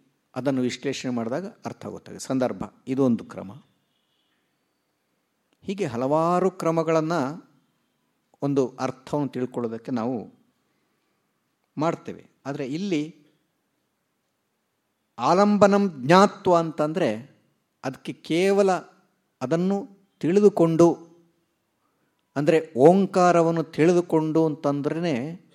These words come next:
ಅದನ್ನು ಸ್ವಲ್ಪ ಚಿಂತಿಸಬೇಕಾಗತ್ತೆ. ಅದರ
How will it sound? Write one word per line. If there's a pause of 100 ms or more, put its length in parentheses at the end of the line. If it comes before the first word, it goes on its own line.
(440)
ಅದನ್ನು
ಸ್ವಲ್ಪ
ಚಿಂತಿಸಬೇಕಾಗತ್ತೆ. (3750)
ಅದರ